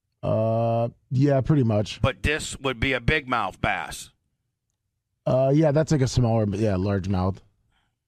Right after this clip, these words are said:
Speaker 2: We're not gonna have anything that big, are we?
Speaker 1: No. If we do, then, I mean, that's the, probably one of the only things in there.
Speaker 2: Yeah.
Speaker 1: Because the, the
Speaker 2: How
Speaker 1: bass
Speaker 2: about
Speaker 1: will eat
Speaker 2: bluegills?
Speaker 1: anything.
Speaker 2: Do we need bluegills?
Speaker 1: Well, that's what, that's one of the ones you see now.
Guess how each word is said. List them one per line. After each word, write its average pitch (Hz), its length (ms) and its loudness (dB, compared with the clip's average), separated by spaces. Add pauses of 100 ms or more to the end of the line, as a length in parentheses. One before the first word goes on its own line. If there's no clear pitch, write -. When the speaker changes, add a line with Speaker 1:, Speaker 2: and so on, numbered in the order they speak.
(760)
Speaker 2:
We're 143 80 2
not 117 100 4
gonna 110 120 -2
have 98 80 -2
anything 90 200 -6
that 95 200 -2
big, 80 200 -4
are 82 180 0
we? 120 100 2
Speaker 1:
No. 92 720 0 (280)
If 151 160 2
we 156 120 4
do, 135 280 4
then, 107 300 0
I 104 120 0
mean, 90 380 -2 (680)
that's 101 200 0
the, 95 120 -4
probably 110 220 2
one 101 160 2
of 95 40 0
the 104 60 2
only 101 180 0
things 98 240 0
in 107 120 0
there. 90 260 -2 (460)
Speaker 2:
Yeah. 82 260 -6 (140)
Speaker 1:
Because 113 220 2
the, 117 220 4
the 107 80 0
Speaker 2:
How 120 220 2
Speaker 1:
bass 131 120 4
Speaker 2:
about 113 120 2
Speaker 1:
will 113 120 2
eat 165 60 2
Speaker 2:
bluegills? 104 280 2
Speaker 1:
anything. 85 360 0
Speaker 2:
Do 120 80 -8
we 123 80 -4
need 120 200 -4
bluegills? 143 540 -4
Speaker 1:
Well, 220 120 4
that's 208 180 2
what, 208 140 6
that's 196 180 4
one 208 160 4
of 190 40 4
the 185 140 4
ones 160 220 4
you 147 100 4
see 151 240 4
now. 107 420 0